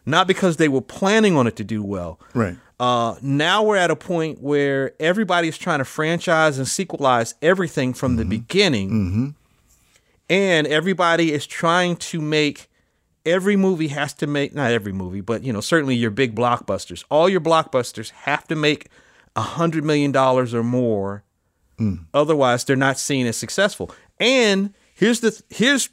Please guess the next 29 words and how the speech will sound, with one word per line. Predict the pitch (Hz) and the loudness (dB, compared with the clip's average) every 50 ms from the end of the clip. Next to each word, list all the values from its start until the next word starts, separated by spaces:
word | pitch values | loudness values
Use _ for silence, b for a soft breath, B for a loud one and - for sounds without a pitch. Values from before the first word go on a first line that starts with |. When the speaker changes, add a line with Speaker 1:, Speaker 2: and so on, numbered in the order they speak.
| _ | _
Speaker 1:
part | - - 233 220 214 | -2 0 2 2 2
of | 202 | 2
the | 165 170 | 2 0
reason | 180 170 151 151 | 0 0 0 2
why | 135 127 120 120 | 2 2 4 4
that, | 117 127 131 135 - - _ - | 4 2 2 0 -2 -6 _ -10
that's | 104 110 104 - - - | -8 -8 -6 -6 -6 -2
that | - 123 117 - | -2 -2 -2 -2
way. | 131 165 233 269 208 - - _ _ _ _ _ _ _ _ _ _ _ - | -2 0 2 2 0 -2 -4 _ _ _ _ _ _ _ _ _ _ _ -6
This | - 131 180 226 - | -2 0 0 0 0
used | - 190 196 - - | 0 -2 -2 -2 -4
to | 160 | -4
be | 127 120 107 110 | -4 -2 0 -2
a | 127 | -2
thing. | - - 226 262 311 285 - 73 - _ _ _ _ _ _ _ _ _ _ _ _ _ _ - - | -2 0 0 2 2 0 -2 -4 -8 _ _ _ _ _ _ _ _ _ _ _ _ _ _ -16 -6
Speaker 2:
Okay. | - - 117 113 120 113 - | -2 0 2 2 2 -2 -6
<laughs> | B B B B B B B B B B B B B B B B 117 B B B B - | B B B B B B B B B B B B B B B B -20 B B B B -6
Speaker 1:
The | 127 120 | -6 -2
box | 98 139 139 151 208 - - - | 0 2 2 2 2 0 0 0
office | 240 214 220 226 - 254 247 240 - - | 2 2 2 0 0 -2 -2 -2 -2 -2
was | 214 208 208 214 - | -2 0 0 0 -2
king | - - 220 208 220 220 226 | -2 0 0 0 2 2 2
and | 233 254 254 - | 2 0 0 -2
queen, | - - 147 127 110 104 101 110 123 143 - _ _ _ | -4 -4 -2 -2 -2 -2 -4 -4 -6 -8 -12 _ _ _
right? | - 95 107 107 131 165 - _ _ _ _ _ b b b b b b b | -4 0 2 2 2 0 -2 _ _ _ _ _ b b b b b b b
You | b 123 120 | b 0 4
know, | 113 95 | 4 4
you, | 78 90 | 6 6
Speaker 2:
Mm-hmm. | 98 | 4